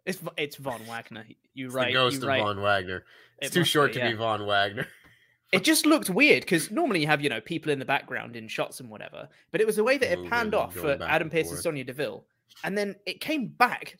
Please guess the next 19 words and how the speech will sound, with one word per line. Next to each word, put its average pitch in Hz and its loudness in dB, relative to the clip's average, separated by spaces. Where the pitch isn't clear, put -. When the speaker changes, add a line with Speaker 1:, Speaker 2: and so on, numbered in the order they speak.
Speaker 1:
to 170 -6
focus 214 0
on 190 2
this 175 0
person 240 -4
again, 113 -4
and 135 -2
I 139 2
was 143 -2
like, - -10
are 143 -4
they 190 4
important? 311 0
Are - -14
they 277 0
supposed - -4
to 381 0
be 359 -2
there? 349 2